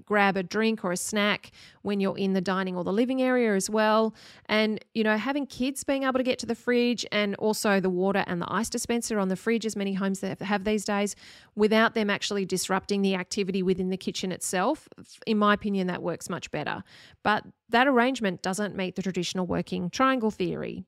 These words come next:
One of the other unexpected challenges that I find that can come from having the working triangle is this. Now, if you have a cook-, a cooktop and then an underbench oven,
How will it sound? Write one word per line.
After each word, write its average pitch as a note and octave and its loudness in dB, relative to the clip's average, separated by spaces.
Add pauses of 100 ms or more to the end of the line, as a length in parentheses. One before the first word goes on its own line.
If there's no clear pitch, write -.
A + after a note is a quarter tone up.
(520)
One A#3 2
of B3 2
the A3+ 2
other G#3+ 4
unexpected G3+ 0
challenges F3+ -4
that F3+ -2
I F3 2
find F3+ -2
that - -8
can G3 -6
come C#4+ -4
from C#4+ -2
having G3+ 0
the F#3+ 0
working F#3 0
triangle F3 -2
is F#3 -2
this. B3 -2
Now, G3 0
if - -6
you B3+ 2
have B3+ 2
a G3+ -4
cook-, - -6
a G3+ -2
cooktop G#3 -2
and F#3 -2
then F#3 0
an F3+ 0
underbench F#3 0
oven, F3+ -2